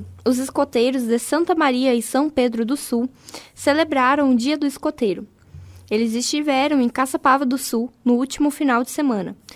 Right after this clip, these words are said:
junto com um grupo do município, para participarem de três dias de acampamento. As cidades de Santa Maria e Itaara possuem atualmente trezentos e sessenta e sete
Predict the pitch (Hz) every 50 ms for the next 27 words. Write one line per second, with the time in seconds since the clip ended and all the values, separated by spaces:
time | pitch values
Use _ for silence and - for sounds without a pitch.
0 | - - _ - 240 269 311 359 359 - 269 - 254 262 302 311 285 254 269 277
1 | 277 - 247 277 269 277 277 302 302 - - 247 226 214 - 269 277 269 - _
2 | - 262 254 269 269 - 285 311 - - - 370 - - 277 254 254 285 294 277
3 | 277 269 277 - 285 311 359 381 359 285 277 277 285 277 285 285 285 294 277 269
4 | 311 311 294 233 - - - - - - _ _ _ _ _ _ _ _ _ -
5 | 277 277 - - 320 269 294 262 285 294 285 302 277 262 262 262 - 277 302 320
6 | 359 330 311 294 262 254 254 269 269 202 - - - 214 233 269 262 - 311 285
7 | 254 233 226 240 247 233 208 208 - - 285 302 - - - 285 294 311 330 339
8 | 330 - - 277 277 - 339 330 311 277 240 247 269 - 320 285 - - 294 262
9 | 269 240 240 277 311 370 359 392 339 - 285 - - 302 277 - 302 294 285 339
10 | 320 - - 269 233 254 254 - - -